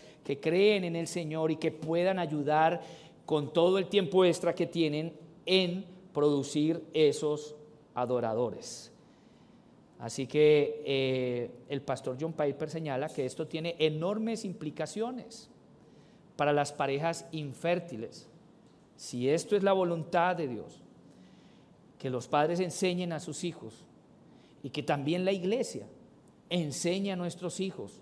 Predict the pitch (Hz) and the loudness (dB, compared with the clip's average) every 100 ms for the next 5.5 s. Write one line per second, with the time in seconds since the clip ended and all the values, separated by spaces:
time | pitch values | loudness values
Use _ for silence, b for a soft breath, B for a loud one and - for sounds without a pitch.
0 | - 139 147 156 151 151 - 190 190 135 | -12 -8 -4 -4 -4 -10 -2 0 2 -2
1 | 113 - B B B B B B - 156 | -8 -18 B B B B B B -4 -4
2 | - 165 - 151 160 180 190 170 156 156 | 0 0 2 4 4 4 -2 -2 -4 -2
3 | 180 160 143 165 180 175 160 156 160 165 | -2 -2 4 4 4 2 -4 -4 -6 -4
4 | 160 - 147 151 160 156 147 139 151 147 | -4 -2 0 2 2 0 -6 -6 -2 0
5 | 160 165 147 131 123 | 2 2 0 -4 -6